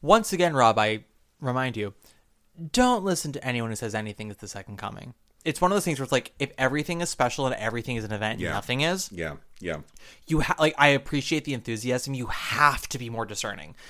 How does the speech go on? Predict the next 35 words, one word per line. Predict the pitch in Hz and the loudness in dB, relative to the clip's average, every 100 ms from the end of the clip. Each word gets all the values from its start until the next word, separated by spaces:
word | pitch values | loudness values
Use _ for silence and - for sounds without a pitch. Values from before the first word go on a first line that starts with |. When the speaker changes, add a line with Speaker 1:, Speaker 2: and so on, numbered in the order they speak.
| - - | -14 -4
Speaker 1:
especially | 156 - 156 170 | -2 2 0 0
when | 170 | -2
you're | 135 | 2
recommending | 127 127 120 113 107 | 2 2 -2 -2 -4
shit | 98 104 | -6 -8
to | - | -10
people. | - 110 - - | -14 -12 -10 4
Speaker 2:
That's | 135 170 - | 6 6 4
where | 190 131 | 4 4
it | 95 | 4
gets | 92 80 | -2 -2
hard | - 78 60 57 - - | -4 -4 -4 -10 -16 -18
for | - - 107 | -12 0 0
me. | 90 | 2
That's | 80 104 107 | 2 2 2
where | 117 | 0
it | 95 | -2
gets | 87 82 | -2 -6
hard. | - 82 | -6 -8
'Cause, | - 104 | -8 -4
like, | 117 101 | -4 -4
'cause | - 117 | -8 -6
we're | 123 | -6
in | 151 151 | -4 -4
the | 139 | -4
business. | 98 82 85 78 - | -4 -6 -8 -10 -12
You | 160 139 | -10 -2
don't | 214 214 | 0 0
wanna | 156 107 | -2 -2
go | 92 | -2
out | 78 73 | -4 -4
there | 90 78 | -4 -6
and | 78 | -4
be | 78 | -6
like, | 73 67 71 | -8 -10 -14